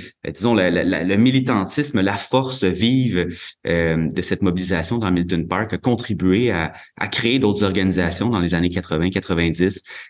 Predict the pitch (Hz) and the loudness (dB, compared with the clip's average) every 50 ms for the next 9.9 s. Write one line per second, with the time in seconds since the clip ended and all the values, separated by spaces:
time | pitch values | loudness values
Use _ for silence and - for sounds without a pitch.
0 | _ - 78 80 78 78 76 76 76 76 71 76 76 76 - - 85 80 80 - | _ -4 -2 0 0 0 0 0 -2 -2 -2 -4 -4 -4 -2 -2 0 0 0 -2
1 | 92 95 92 101 82 - 82 82 87 87 87 - - 85 82 85 - 87 82 82 | -2 -2 -2 -2 -2 0 0 0 0 0 0 0 -2 -2 -2 -2 -2 0 0 0
2 | 85 82 92 90 87 87 87 - - 80 78 - - - 95 98 101 101 101 104 | 2 0 0 0 0 -2 -2 -4 -4 -4 -4 -4 -2 0 2 2 4 2 2 0
3 | 104 - - - - _ - 76 78 78 76 - - 85 82 85 87 90 90 90 | -4 -8 -16 -18 -20 _ -6 -6 -4 -4 -4 -2 -2 0 0 2 2 2 2 0
4 | 87 - 92 95 95 95 85 85 82 82 - - 113 104 101 95 - 90 90 90 | 0 0 2 2 2 2 2 0 0 -2 -2 0 2 2 2 2 2 2 2 2
5 | 98 110 120 104 90 - - 87 - - - 101 98 - 87 85 82 80 80 - | 2 2 2 0 -2 -4 -6 -8 -6 -4 -4 -4 -2 -2 0 0 0 0 -2 -6
6 | - - - - _ - 73 73 64 52 64 - - - 92 - - - 85 78 | -12 -16 -20 -14 _ -6 -4 -4 -4 -4 -4 -4 -4 -4 -6 -4 -4 -4 -4 -2
7 | 82 85 90 90 90 85 78 78 - 90 85 82 78 71 - 92 95 101 107 113 | -2 -2 0 0 0 0 0 -2 -2 -4 -4 -4 -4 -4 -2 -2 0 2 2 0
8 | 113 107 - - - - - _ - - 104 101 95 - 113 110 107 113 101 95 | 0 -2 -6 -10 -16 -20 -20 _ -6 -4 -4 -2 -2 -2 -2 0 0 0 0 0
9 | - 92 82 80 80 87 95 98 92 - - 80 82 80 76 76 - | 0 0 0 0 0 -2 -4 -4 -6 -6 -6 -4 -2 -2 -2 -2 -4